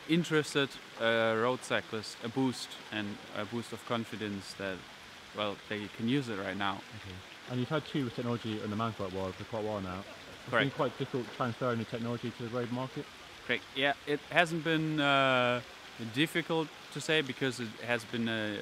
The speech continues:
Speaker 1: a new development in technology. So we got our knowledge from the tubeless system that is on the mountain bike, but for the road it's different. So the inner liners that you find in the, in the tubeless, uh,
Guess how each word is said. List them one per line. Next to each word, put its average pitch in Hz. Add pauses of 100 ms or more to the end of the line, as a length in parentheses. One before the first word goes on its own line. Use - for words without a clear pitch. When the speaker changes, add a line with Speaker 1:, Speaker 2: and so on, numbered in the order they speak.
Speaker 1:
a 107
new 117
development 104
in 101
technology. 104 (540)
So 120 (120)
we 120
got 127
our 104
knowledge 143
from 107
the 104
tubeless 123
system 110
that 104
is 101
on 101
the 98
mountain 120
bike, 139 (180)
but 104
for -
the 101
road 104
it's - (260)
different. 101 (340)
So 104 (380)
the 104
inner 135
liners 135
that 104
you 104
find 104
in 101
the, 101 (300)
in 104
the 101
tubeless, 123 (100)
uh, 104